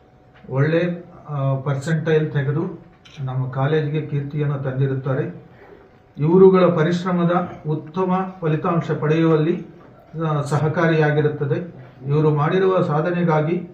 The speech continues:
ಕಾಲೇಜು ಆಡಳಿತ ಮಂಡಳಿಯ ಪರವಾಗಿ, ಆ, ಕಾರ್ಯನಿರ್ವಹಿಸ್-,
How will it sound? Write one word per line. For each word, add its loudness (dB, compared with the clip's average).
ಕಾಲೇಜು 2
ಆಡಳಿತ 0
ಮಂಡಳಿಯ 0
ಪರವಾಗಿ, -2
ಆ, 0
ಕಾರ್ಯನಿರ್ವಹಿಸ್-, 2